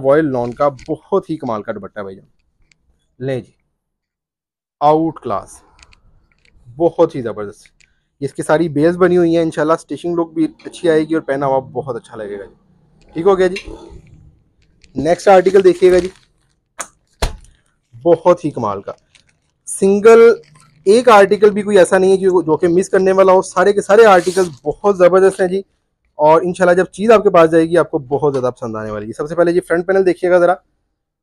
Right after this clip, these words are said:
Color scheme ज़रा थोड़ी सी उन्होंने light बनाई है, मगर designing जो है बहुत ही कमाल की है। Front panel देखिएगा, बहुत ज़बरदस्त बोटैक्स डिजाइनिंग के लिए Best quality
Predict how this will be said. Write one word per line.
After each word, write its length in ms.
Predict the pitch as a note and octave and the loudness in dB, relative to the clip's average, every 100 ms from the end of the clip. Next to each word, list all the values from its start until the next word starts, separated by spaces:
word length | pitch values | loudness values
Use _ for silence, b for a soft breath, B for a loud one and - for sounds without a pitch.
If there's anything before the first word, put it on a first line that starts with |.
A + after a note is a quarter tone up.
| _ - | _ 0
Color 160 | F#3 G#3+ | 2 2
scheme 280 | - G#3 | 0 -2
ज़रा 120 | G3+ G3+ | 0 2
थोड़ी 240 | G3+ G#3 | 2 0
सी 80 | G#3 | 2
उन्होंने 200 | G3+ F#3+ | 2 2
light 240 | C#3 E3+ G3 | 2 2 2
बनाई 200 | G3+ F#3 | 0 2
है, 80 | G3 | 2
मगर 200 | F#3+ F#3+ | 0 -2
designing 680 | D#3 C#3 C3 C#3 F#3 A3+ A#3 - C#3 | -4 -10 -8 -8 -6 -8 -10 -14 -8
जो 180 | F3+ E3 | -6 -4
है 180 | F3+ E3 | -4 -6
बहुत 640 | B2 E3 D3+ - F#3 - | -10 -14 -14 -10 -10 -8
ही 80 | D3+ | -12
कमाल 280 | C3+ A2+ G2+ | -10 -10 -12
की 160 | A2 | -14
है। 60 | A2 | -14
Front 280 | - D#3+ F3 | -10 -8 -4
panel 180 | F#3+ F#3+ | -2 -2
देखिएगा, 320 | E3+ F#3 F3 | -4 -2 -4
बहुत 380 | C#3 C#3 E3+ F#3 | -4 -6 -4 -2
ज़बरदस्त 300 | F3+ F3+ E3 | -2 -4 -4
बोटैक्स 320 | D3 D3+ E3 | -4 -4 -4
डिजाइनिंग 300 | C#3 C3+ E3 | -6 -6 -6
के 60 | F3+ | -6
लिए 220 | F#3 F#3+ _ _ _ _ _ - | -6 -8 _ _ _ _ _ 0
Best 280 | E3+ F#3+ - | 0 2 2
quality 380 | F#3 E3+ F#3 | 2 2 -2